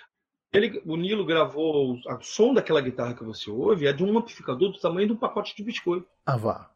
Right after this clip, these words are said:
Speaker 1: Sim. Microfonado.
Speaker 2: Caramba. É, é, bom, ele é meio estridente, assim, mas eu achei que era tudo passando por algum rec, alguma coisa assim, que foi,
Speaker 1: Nada.
Speaker 2: foi feito na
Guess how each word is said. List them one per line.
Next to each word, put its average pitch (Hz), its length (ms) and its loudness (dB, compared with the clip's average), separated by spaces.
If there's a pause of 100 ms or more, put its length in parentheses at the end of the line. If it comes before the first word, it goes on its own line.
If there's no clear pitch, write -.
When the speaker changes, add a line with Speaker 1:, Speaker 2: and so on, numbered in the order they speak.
(140)
Speaker 1:
Sim. 196 320 0 (460)
Microfonado. 143 680 0
Speaker 2:
Caramba. 139 460 -8 (800)
É, - 220 -2
é, 190 40 4
bom, 175 180 0
ele 170 100 2
é 214 40 0
meio 240 120 0
estridente, 160 600 -4
assim, 117 140 -12
mas 127 200 -8
eu 175 120 -2
achei 180 220 -8
que - 80 -10
era 185 140 -6
tudo 190 280 -14
passando - 340 -4
por 156 120 -14
algum 151 240 -6
rec, 107 380 -6
alguma 117 240 -8
coisa 107 160 -6
assim, 123 180 -16
que - 100 -20
foi, 143 160 -12
Speaker 1:
Nada. 131 280 0
Speaker 2:
foi 85 80 -6
feito 135 180 -16
na 139 100 -12